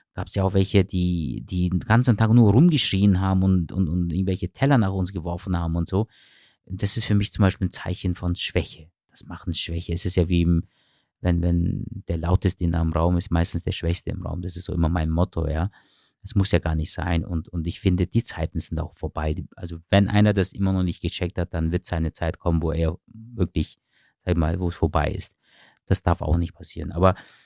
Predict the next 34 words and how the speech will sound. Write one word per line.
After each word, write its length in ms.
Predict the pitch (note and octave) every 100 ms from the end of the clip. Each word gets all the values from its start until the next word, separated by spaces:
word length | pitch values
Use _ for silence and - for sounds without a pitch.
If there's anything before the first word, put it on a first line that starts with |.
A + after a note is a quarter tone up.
| _ -
es 160 | F2
ist 140 | G#2 G#2
natürlich 480 | F#2 F#2+ F2+ -
aber 260 | E2+ E2 E2
auch 140 | D#2+
so, 380 | D#2+ D3 D3 F#2 - _ _ _ _ -
ähm, 420 | F#2 F2 F2 - _ _ _ _ _ _
wenn 340 | - - F#2+ F#2
die 80 | F2+
Mannschaft 500 | A2+ D3 A#2 - F#2+
alles 220 | F2 -
besti-, 360 | - - - G2+ F#2+ -
bestimmt 440 | F#2 - F#2 F2
und 140 | F2 D#2
so 120 | D#2
weiter, 280 | D2+ D2+ D2+
aber 120 | D#2+
wer 100 | F#2+
trägt 240 | C#3+ C#3+
denn 80 | G#2
am 100 | G2
Ende 180 | A#2+ G#2
die 80 | G2+
Verantwortung? 720 | G#2 D3 F3 F#2 E2 D#2+ F2 _ _ _ _ _ _
Es 140 | -
muss 140 | G2 F2+
ja 60 |
immer 420 | - A#2+ E3 F3 -
am 180 | G2
Ende 200 | G#2 B2
jemand 280 | A#2 B2 C#3
seinen 140 | C#3+ D3
Kopf 240 | G#3 -
hinhalten. 540 | A#2+ F#2 D#2 - D#2